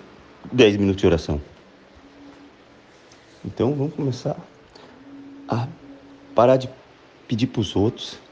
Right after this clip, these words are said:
orar. Não, oração sempre, nunca é demais. Temos que orar uns pros outros, mas parar de pedir pros outros resolver os meus problemas espirituais, sendo que eu posso,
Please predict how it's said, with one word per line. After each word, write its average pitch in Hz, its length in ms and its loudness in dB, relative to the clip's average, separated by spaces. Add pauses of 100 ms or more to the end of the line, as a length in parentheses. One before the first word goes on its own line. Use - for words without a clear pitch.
(120)
orar. 101 300 2 (300)
Não, 117 160 6
oração 143 400 4
sempre, 139 460 -2
nunca 131 160 4
é 135 40 2
demais. 95 500 -4 (200)
Temos 95 240 0
que - 100 -2
orar 92 160 6
uns 92 180 2
pros 87 260 -2
outros, 76 200 -2
mas 85 200 -4 (560)
parar 101 180 6
de 110 100 -2
pedir 104 220 -4
pros 107 280 -4
outros - 480 0 (260)
resolver 92 300 2
os 98 60 2
meus 101 160 0
problemas 90 420 0
espirituais, 92 680 -6 (180)
sendo 113 280 -4
que - 160 -2
eu 139 80 4
posso, 95 540 -4